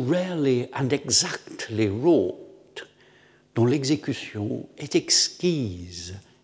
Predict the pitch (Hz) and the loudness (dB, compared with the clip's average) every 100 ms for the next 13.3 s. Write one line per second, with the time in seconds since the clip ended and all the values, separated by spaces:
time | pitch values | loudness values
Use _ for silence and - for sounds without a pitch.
0 | _ 127 110 113 127 113 127 - _ - | _ -6 -4 -4 -4 -4 -6 -10 _ -20
1 | _ - - _ _ _ _ _ _ _ | _ -20 -20 _ _ _ _ _ _ _
2 | _ _ _ - - 113 - 208 190 160 | _ _ _ -6 -4 -2 4 4 4 0
3 | - - - - - _ 117 139 143 165 | -8 -18 -20 -20 -20 _ -2 -2 0 2
4 | 196 202 98 76 71 - - - - - | 4 4 2 -2 -8 -12 -14 -20 -18 -4
5 | 156 147 147 - 143 - 147 - 180 156 | -2 0 -2 -2 -2 0 0 0 2 2
6 | 127 123 120 110 - - - - - - | 2 0 0 -4 -8 -4 -2 -2 -6 -6
7 | 92 117 - _ _ - - - _ 147 | -6 -6 -8 _ _ -20 -20 -20 _ 4
8 | 156 170 139 110 113 - - - - - | 6 4 2 0 -2 -4 -12 -16 -16 -12
9 | - 113 113 92 - - - - _ _ | -2 -2 -2 -6 -10 -12 -18 -20 _ _
10 | _ _ - _ - _ _ _ - 113 | _ _ -20 _ -20 _ _ _ 0 2
11 | 110 135 175 190 127 160 190 104 - - | 2 0 2 2 2 0 0 0 -8 -20
12 | - - _ - 107 101 - - - 95 | -20 -20 _ -6 -4 -4 -8 -14 -6 -4
13 | 82 110 | -4 -6